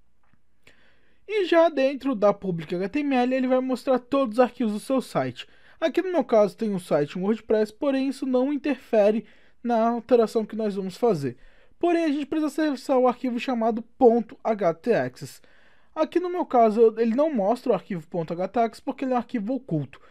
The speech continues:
Então o que a gente vai ter que fazer é que ele apareça. Pra ele aparecer é realmente bem simples, basta você vir aqui na direita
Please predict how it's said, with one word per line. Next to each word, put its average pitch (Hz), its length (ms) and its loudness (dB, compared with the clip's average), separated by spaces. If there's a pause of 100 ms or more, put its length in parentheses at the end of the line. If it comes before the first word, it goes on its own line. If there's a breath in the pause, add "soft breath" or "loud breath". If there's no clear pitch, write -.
(280 soft breath)
Então 330 140 -4
o - 20 -2
que 330 80 -2
a 311 40 2
gente 277 80 0
vai 302 80 0
ter 262 100 -2
que - 60 -12
fazer 254 360 0 (120)
é 226 100 -2
que 220 160 -4
ele 240 140 2
apareça. 196 800 0 (340 soft breath)
Pra 392 140 -2
ele 392 80 0
aparecer 302 420 -2
é 262 60 2
realmente 247 420 -2
bem 220 220 -6
simples, 220 400 -8
basta 208 360 -2
você 285 280 -6
vir 220 140 -6
aqui 175 180 -10
na 143 100 -6
direita 196 640 -4